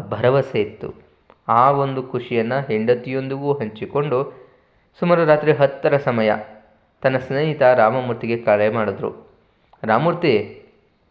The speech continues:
ಒಂದ್ ಸ್ವಲ್ಪ ದಿನ ಟೈಮ್ ಕೊಡೋ ನನಗೆ, ಹೇಳ್ತೀನಿ. ಹುಡುಗನ ಬಗ್ಗೆ ಅಥವಾ ಅವ್ರ ಮನೆಯವ್ರ ಬಗ್ಗೆ ನಮ್ದೇನ್ ತಕರಾರಿಲ್ಲ,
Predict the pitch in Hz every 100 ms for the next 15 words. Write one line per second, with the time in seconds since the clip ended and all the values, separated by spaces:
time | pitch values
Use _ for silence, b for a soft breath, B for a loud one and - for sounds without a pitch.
0 | _ 131 131 160 180 165 165 147 160 185
1 | 202 143 135 120 117 151 - - - 139
2 | 151 147 117 113 - - - _ - 113
3 | 107 123 156 156 151 160 165 165 165 B
4 | B _ 131 - 147 143 135 113 135 143
5 | 143 143 135 127 127 104 104 127 135 120